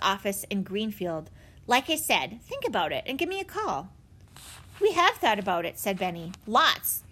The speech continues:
And we've said no lots, too." "Thank you for your offer," said Jessie firmly. "Goodbye." Suddenly, Mister Winters looked angry. "It's very selfish of you not to want to help," he said,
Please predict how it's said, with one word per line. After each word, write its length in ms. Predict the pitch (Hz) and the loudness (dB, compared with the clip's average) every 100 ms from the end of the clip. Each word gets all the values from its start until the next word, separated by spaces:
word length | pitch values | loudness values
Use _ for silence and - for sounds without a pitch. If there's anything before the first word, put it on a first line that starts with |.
| - - - | -20 -20 0
And 160 | 320 | 0
we've 160 | 339 349 | 2 -2
said 320 | - 359 359 | 4 6 6
no 260 | 320 392 254 | 2 0 2
lots, 400 | 196 185 - - | 2 0 0 -4
too." 360 | - 208 160 190 - - - - - | 0 0 -2 -10 -14 -14 -16 -20 -4
"Thank 220 | - 285 285 | 0 0 0
you 80 | |
for 140 | 220 196 | -4 -2
your 160 | 190 - | -2 4
offer," 340 | 247 285 175 | 4 4 -4
said 240 | 180 180 175 | -4 -4 -2
Jessie 340 | 180 - 185 | -2 -2 -4
firmly. 520 | - 180 180 175 185 - | -4 -6 -4 -6 -6 -6
"Goodbye." 520 | 180 220 302 247 240 - - - - - - - | 4 6 8 6 2 -4 -20 -20 -20 -20 -20 -18
Suddenly, 420 | - 233 240 202 | -2 0 2 0
Mister 320 | 180 190 - | -4 -4 -4
Winters 460 | 185 202 208 170 170 | -2 -2 -4 -6 -4
looked 200 | 180 - | -6 -6
angry. 480 | - 190 190 165 170 - - - | -4 -2 -2 -4 -8 -12 -20 -20
"It's 100 | - | -8
very 260 | 254 359 320 | 2 2 2
selfish 560 | - 320 403 285 247 | 4 4 4 2 -2
of 200 | - 190 | -2 -2
you 180 | 185 185 | -2 -2
not 260 | 190 208 208 | 2 2 2
to 120 | 247 | -2
want 240 | 202 208 202 | 0 -2 -2
to 80 | |
help," 380 | 196 247 214 - | 0 4 4 2
he 120 | - | -4
said, 420 | 175 - 151 175 | -4 -2 -2 -2